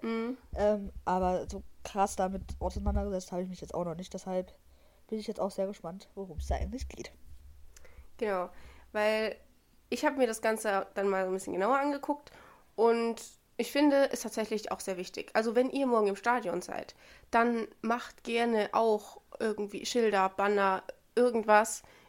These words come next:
Speaker 1: Ich meine, es muss ja auch nicht, nicht viel sein. Einfach ein, ein Schild mit einem Spruch,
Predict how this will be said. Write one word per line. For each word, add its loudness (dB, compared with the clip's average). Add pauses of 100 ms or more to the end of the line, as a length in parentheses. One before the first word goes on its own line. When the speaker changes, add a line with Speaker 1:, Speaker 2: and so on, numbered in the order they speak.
Speaker 1:
Ich -8
meine, 4
es -6
muss 0
ja 2
auch 0
nicht, -4
nicht -4
viel -2
sein. 4 (360)
Einfach 0
ein, -4
ein -2
Schild -2 (100)
mit -10
einem -6
Spruch, -4